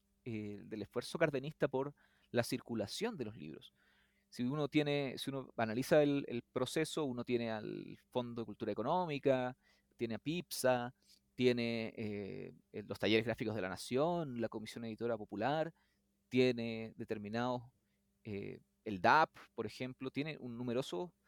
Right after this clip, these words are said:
organismos asociados a, a la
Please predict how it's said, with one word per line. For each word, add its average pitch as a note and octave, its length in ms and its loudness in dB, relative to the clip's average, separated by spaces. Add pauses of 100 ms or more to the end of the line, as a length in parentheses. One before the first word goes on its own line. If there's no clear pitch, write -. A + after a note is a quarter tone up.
(160)
organismos C3+ 720 2
asociados B2 480 2
a, B2 300 0 (760)
a A2 160 -2
la G2+ 800 -4